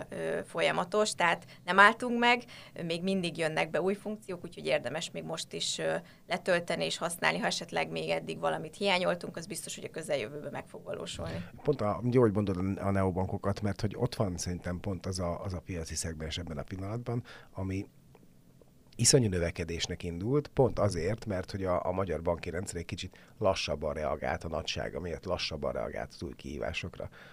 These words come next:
Speaker 2: Hogy, eh, ti mennyire tekintitek ilyen szempontból mérvadónak, hogy a neobankoknál milyen, mm, új inno-, innovációk vannak?
Speaker 1: Abszolút mérvadónak tekintjük, és, ö, nyilván látjuk is őket,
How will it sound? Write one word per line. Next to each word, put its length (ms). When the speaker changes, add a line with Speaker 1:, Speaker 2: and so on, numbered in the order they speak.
Speaker 2:
Hogy, 360
eh, 360
ti 100
mennyire 280
tekintitek 760
ilyen 200
szempontból 640
mérvadónak, 720
hogy 160
a 180
neobankoknál 960
milyen, 400
mm, 400
új 160
inno-, 180
innovációk 760
vannak? 440
Speaker 1:
Abszolút 400
mérvadónak 540
tekintjük, 540
és, 340
ö, 200
nyilván 380
látjuk 400
is 200
őket, 520